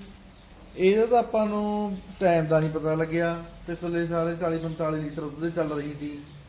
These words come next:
ਐਤਕੀ ਇਹ ਬਸ ਸਿਰਫ ਵੀਹ ਕੁ ਲੀਟਰ ਦੁੱਧ ਚੱਲੀ ਆ ਮਸਾਂ, ਬਹੁਤ ਜ਼ੋਰ ਮਾਰ ਕੇ।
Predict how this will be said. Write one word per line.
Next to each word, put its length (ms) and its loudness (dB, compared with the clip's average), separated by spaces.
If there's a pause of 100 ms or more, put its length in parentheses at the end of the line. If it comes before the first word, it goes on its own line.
(340)
ਐਤਕੀ 480 2
ਇਹ 140 0
ਬਸ 320 -4
ਸਿਰਫ 260 -4
ਵੀਹ 400 -2
ਕੁ 80 -8
ਲੀਟਰ 260 -6
ਦੁੱਧ 300 -6
ਚੱਲੀ 260 -4
ਆ 40 -2
ਮਸਾਂ, 340 -4
ਬਹੁਤ 480 -6
ਜ਼ੋਰ 240 -4
ਮਾਰ 140 -4
ਕੇ। 240 -8